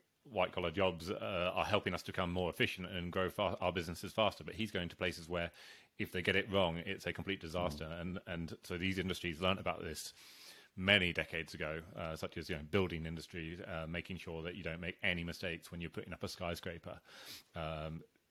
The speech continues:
Speaker 1: the, uh, he's saying that with surgeons, they actually learnt it sc-, scarily late, and it is a shocker what
Speaker 2: Mm.
Speaker 1: people forget to, to do, and they introduce these checklists. But he went, uh, in his own research and learnt from, um, the, uh, airline industries,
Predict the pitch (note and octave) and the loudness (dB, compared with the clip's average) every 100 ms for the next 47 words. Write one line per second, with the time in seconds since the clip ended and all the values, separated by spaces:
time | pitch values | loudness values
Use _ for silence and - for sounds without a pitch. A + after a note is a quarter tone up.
0 | - G2 E2+ E2 D2+ - F2 D#2+ F2 F#2 | -8 -4 -2 -4 -10 -6 -2 -2 -2 -4
1 | D#2+ E2+ E2 F2+ - G2+ F2 D#2+ F2 - | -4 -4 -4 -4 4 6 6 2 0 0
2 | F#2 E2 E2+ D#2+ F2+ - _ - - - | -4 0 0 0 -6 -6 _ -10 -4 4
3 | F#2 F2+ E2+ E2 F2 F2 F#2 E2+ F2+ E2+ | 6 6 2 4 4 4 -2 -4 -4 -4
4 | D#2+ D#2+ - A2 - D#2 F2+ D2+ F#2 E2 | -4 -4 0 0 0 -4 -4 -2 -4 -4
5 | D#2+ F#2 E2+ - - E2+ D#2+ D#2 - - | -8 -6 -8 -8 -4 -4 -2 -6 -12 -20
6 | _ G2+ F#2 F2 D#2 D#2+ D#2+ E2 E2 E2+ | _ -2 2 2 2 -2 -2 -2 -4 -4
7 | D#2 F2 D#2+ - G#2+ - F2 - - _ | -4 -10 -12 -8 -10 -8 -16 -16 -20 _
8 | - - - - _ _ F2 F#2+ G#2 C3 | -20 -20 -20 -20 _ _ -2 2 4 4
9 | G2 G2+ F#2 F2+ G2 G2 F2 F2+ G#2 A2 | 2 2 0 0 0 -2 0 6 6 6
10 | F#2 - F2 - - - F2 F2+ F2+ F2+ | 2 2 -2 -2 -6 -4 0 2 2 0
11 | - F2 E2+ E2 F#2 - - E2 E2 E2 | -2 -2 0 -2 -6 -10 -8 -6 -4 -6
12 | E2+ - F2+ E2 E2 E2+ - - - - | -8 -8 -6 -4 -4 -8 -10 -16 -14 -16
13 | - - _ _ _ _ G2+ G#2+ G2 E2 | -16 -18 _ _ _ _ 4 6 4 2
14 | D#2+ E2 - D#2+ E2 - | -4 -6 -8 -12 -12 -14